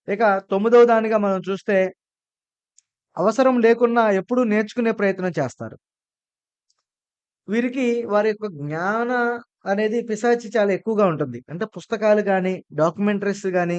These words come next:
అలాగే శాస్త్ర విజ్ఞానం గాని, భవిష్యత్తులో టెక్నాలజీ గాని, వీరిపై విపరీతమైనటువంటి ఆసక్తి,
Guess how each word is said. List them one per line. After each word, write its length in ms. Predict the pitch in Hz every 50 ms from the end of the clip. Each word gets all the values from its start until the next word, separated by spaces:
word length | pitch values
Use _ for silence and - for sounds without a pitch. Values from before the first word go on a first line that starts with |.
| 170 -
అలాగే 260 | 160 170 180 175 185
శాస్త్ర 460 | - - 160 143 180 190 - 220 214
విజ్ఞానం 440 | 214 202 175 170 190 190 185 185 185
గాని, 260 | 180 180 170 170 170 165 151
భవిష్యత్తులో 500 | 139 143 147 175 180 208 202 202 208 208
టెక్నాలజీ 540 | - 175 170 - 185 196 196 196 190 180 185
గాని, 200 | 180 175 170 170
వీరిపై 380 | 156 165 180 190 185 220 214 190 190 185 - _ _ _ _ _
విపరీతమైనటువంటి 880 | 170 185 185 247 254 277 269 285 254 262 262 254 247 247 233 214 226 202 180
ఆసక్తి, 520 | 170 202 202 - 233 233 - - 220